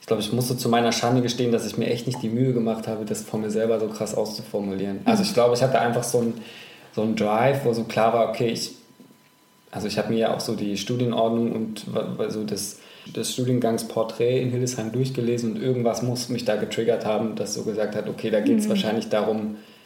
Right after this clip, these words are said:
Speaker 1: äh, selbstbest-, oder erstmal künstlerisch zu arbeiten und dann aber auch selbstbestimmt künstlerisch zu arbeiten. Das ist in Hildesheim ganz wichtig, dass man da, also vor allen Dingen unter der Diplomstudienordnung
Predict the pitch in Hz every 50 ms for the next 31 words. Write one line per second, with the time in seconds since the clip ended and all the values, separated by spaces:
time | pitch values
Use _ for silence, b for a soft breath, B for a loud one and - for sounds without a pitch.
0 | B B B B B _ _ - 104 104 98 107 110 117 117 - - - 131 -
1 | - - 123 117 107 113 117 - - 113 104 - - 131 127 127 131 127 113 -
2 | - - 127 123 117 117 120 120 120 120 120 120 113 104 - 113 110 110 110 -
3 | - - 131 123 123 117 113 - 110 - - - - - - - 123 127 127 147
4 | 151 - - - - 139 - 143 143 139 - 151 143 127 - 143 135 135 135 -
5 | - - - 123 123 127 127 123 123 123 113 104 - 131 - - 113 110 117 120
6 | 120 110 - - 113 113 - - - - - 120 110 107 - 127 120 123 - -
7 | - - - - - 113 110 110 110 110 110 110 110 B B B B B _ -
8 | 120 117 117 117 120 120 117 117 117 117 120 123 117 - 117 113 113 113 110 107
9 | 107 107 107 107 B B B B B B _ _ - - 135 127 - 135 131 147
10 | 147 - 143 135 135 127 127 - - 127 127 127 131 127 127 127 127 123